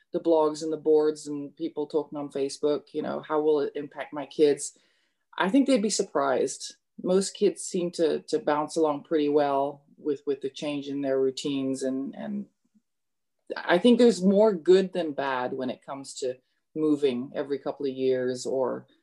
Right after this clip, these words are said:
however your lifestyle is. I, I don't think there's a negative to it. Are there negatives to it? I'm sure, you know, but by far, I think the good outweighs the bad,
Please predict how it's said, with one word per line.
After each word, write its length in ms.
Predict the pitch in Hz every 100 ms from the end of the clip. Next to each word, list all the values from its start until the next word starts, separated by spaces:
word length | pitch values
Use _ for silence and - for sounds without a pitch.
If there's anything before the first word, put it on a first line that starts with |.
| _ _
however 420 | 160 151 147 147
your 200 | 139 135
lifestyle 580 | 139 135 131 - 135 131
is. 240 | 135 131 127
I, 180 | 139 -
I 100 | 131
don't 240 | 139 143 -
think 160 | 151
there's 180 | 143 139
a 60 | 135
negative 500 | 127 139 - 165 -
to 220 | 190 180
it. 160 | 202 - _ _ _ _
Are 180 | 143 165
there 160 | 214 240
negatives 460 | 262 254 294 269
to 160 | - 277
it? 60 | 285
I'm 160 | 196 196
sure, 520 | - 156 143 185 254 _ _ _ _ _
you 220 | 269 170
know, 360 | 147 151 196 - _ _ _
but 400 | - 170 147 - - _ - 156 _
by 160 | 170
far, 340 | 165 - 175 165
I 80 | 156
think 200 | 160 139
the 80 | 143
good 220 | 151 147
outweighs 480 | 139 131 143 139 -
the 80 |
bad, 460 | 139 135 131 127 139